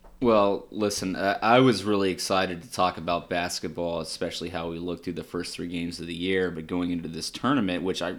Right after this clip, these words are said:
I kinda thought we had a chance to win,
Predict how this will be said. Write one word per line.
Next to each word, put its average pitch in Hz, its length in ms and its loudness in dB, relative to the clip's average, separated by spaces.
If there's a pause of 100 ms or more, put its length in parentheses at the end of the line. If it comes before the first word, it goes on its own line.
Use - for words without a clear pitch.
(160)
I - 140 -14
kinda 143 280 -2
thought 87 280 0
we 90 100 -4
had 90 160 -2
a 85 120 -8
chance 95 420 -4
to 87 100 -6
win, 92 460 0